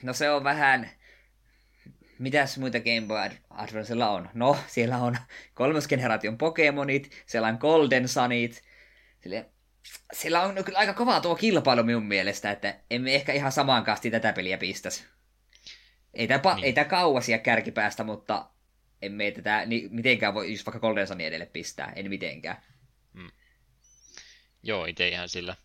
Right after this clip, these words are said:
Speaker 2: lähiliikkeelle, että haluaisin tätä peliä pelata, kun monet on sanonut, että tää on yksi niistä paremmista peleistä. Ja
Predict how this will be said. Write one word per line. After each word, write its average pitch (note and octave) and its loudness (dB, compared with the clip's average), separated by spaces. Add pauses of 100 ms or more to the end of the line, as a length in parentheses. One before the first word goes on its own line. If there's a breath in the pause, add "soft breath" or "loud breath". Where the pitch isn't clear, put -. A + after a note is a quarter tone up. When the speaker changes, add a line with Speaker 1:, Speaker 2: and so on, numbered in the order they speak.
Speaker 2:
lähiliikkeelle, F#2+ 0
että - -8
haluaisin F2+ -8
tätä G2 -6
peliä G2 0
pelata, F#2 -8
kun F#2 -18
monet F#2 -12
on G#2 -8
sanonut, F2 -10
että - -14
tää F2 -10
on E2+ -16
yksi - -16
niistä F#2 -10
paremmista F#2 -4
peleistä. F#2 -8
Ja F#2+ -6